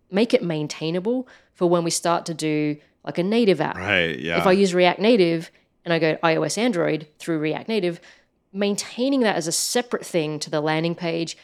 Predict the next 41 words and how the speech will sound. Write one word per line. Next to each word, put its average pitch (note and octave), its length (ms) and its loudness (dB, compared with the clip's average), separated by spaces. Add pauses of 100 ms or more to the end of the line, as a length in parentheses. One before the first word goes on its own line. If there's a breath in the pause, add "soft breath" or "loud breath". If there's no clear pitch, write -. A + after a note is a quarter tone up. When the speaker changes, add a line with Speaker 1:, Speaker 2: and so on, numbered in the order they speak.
(140)
Speaker 1:
will E3+ 120 0
be E3 180 -4
so - 440 -2
much G3 240 0
easier. D3+ 500 -4 (360 soft breath)
So, E3+ 320 2 (480)
so G#3+ 140 -2
this B3 260 2
week G3 320 0
I've F#3 120 -2
spent G#3 200 -2
a G3+ 40 0
lot F#3 120 2
of D#3 60 -8
time D#3+ 200 -2
thinking G3 340 0
about, D3+ 340 -2
like, - 180 -6 (500)
what G#3 240 -2
do G#3 160 -2
I A#3 80 4
need A#3 220 4
to G3+ 80 -4
do? F3 380 0
Because F3 400 -2 (440 loud breath)
I, - 140 -2
I'm G#3+ 100 2
still G3+ 200 0
kinda D#3+ 280 -2
new E3 180 2
at D#3 80 0
this. D3+ 180 -2
So D#3+ 480 -2 (280)
there's A#3 140 -4
a B3+ 60 2
lot F#3+ 120 4
of F3 60 0
stuff - 240 -4
I D3+ 40 -4
don't D3+ 320 -2
know. D3 360 0